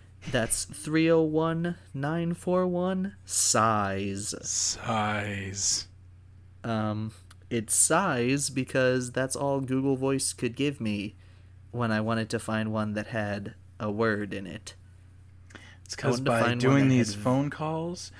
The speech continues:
Speaker 2: you could help us increase our listener size.
Speaker 1: There you go. Give us a call. Let's see if this experiment works. Again, that's three oh one, nine four one, seven four nine three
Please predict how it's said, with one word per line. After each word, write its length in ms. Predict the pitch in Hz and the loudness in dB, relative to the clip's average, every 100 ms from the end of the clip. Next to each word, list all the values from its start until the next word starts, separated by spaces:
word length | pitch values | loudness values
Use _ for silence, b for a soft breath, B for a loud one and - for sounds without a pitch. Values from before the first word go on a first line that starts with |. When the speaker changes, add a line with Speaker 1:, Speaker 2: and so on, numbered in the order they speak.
| B B - | B B -4
Speaker 2:
you 160 | 123 | -2
could 140 | 117 104 | -2 -2
help 280 | 131 127 | -2 -2
us 280 | 123 117 - B B B - | -2 -4 -8 B B B -4
increase 580 | 127 117 - 143 131 - | 0 0 -2 -4 -6 -6
our 200 | 131 117 | -2 -2
listener 680 | 110 113 135 - 117 107 104 - - | -2 -4 -4 0 0 0 -4 -10 -20
size. 1400 | - - - - 131 117 107 101 101 101 101 104 - - - - - - - - | -14 -10 -10 -6 -2 -2 -2 -2 -4 -4 -4 -2 -4 -4 -18 -20 -20 -20 -20 -8
Speaker 1:
There 120 | 143 | -4
you 180 | 120 101 | -2 -4
go. 440 | 92 98 104 107 107 - b b b b - - | -6 -8 -6 -8 -10 -18 b b b b -20 -4
Give 140 | 147 | -2
us 100 | 135 | -2
a 40 | |
call. 400 | 143 151 147 147 139 | 0 0 2 0 -2
Let's 440 | 127 - - - - - - - | -2 0 -2 -4 -12 -18 -18 -8
see 200 | - 135 | -2 0
if 100 | 127 | 0
this 140 | 127 127 | -2 -6
experiment 480 | - 131 127 120 | -2 2 2 2
works. 320 | 127 135 - - | 0 0 0 -6
Again, 340 | 127 127 131 | -2 -2 0
that's 240 | 113 - | -2 -2
three 300 | - 147 151 | -2 0 2
oh 80 | 147 | 2
one, 460 | 147 139 139 143 104 | 2 2 0 -2 -4
nine 280 | 131 131 135 | -2 -2 -2
four 240 | - 147 | 0 0
one, 340 | 143 143 143 143 | 2 -2 -2 -2
seven 400 | - 139 120 117 | 0 0 0 -4
four 240 | - 123 | -2 0
nine 240 | 117 110 | 2 0
three 500 | 110 147 165 175 180 | -2 -2 0 0 -2